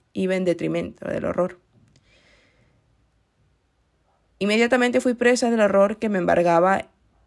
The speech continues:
y el círculo de luz de mi linterna enfocaba sólidas paredes de piedras, las rejas de una celda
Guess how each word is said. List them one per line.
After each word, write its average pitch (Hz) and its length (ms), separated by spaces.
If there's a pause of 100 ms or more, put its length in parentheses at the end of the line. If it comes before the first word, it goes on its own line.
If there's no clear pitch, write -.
(400)
y 240 260 (840)
el 160 180
círculo 247 400
de 247 100
luz 233 380
de 175 120
mi 180 140
linterna 214 720
enfocaba 180 720
sólidas 233 520
paredes 175 440
de - 80
piedras, 185 580 (720)
las - 140
rejas 190 340
de 185 60
una 180 180
celda 247 480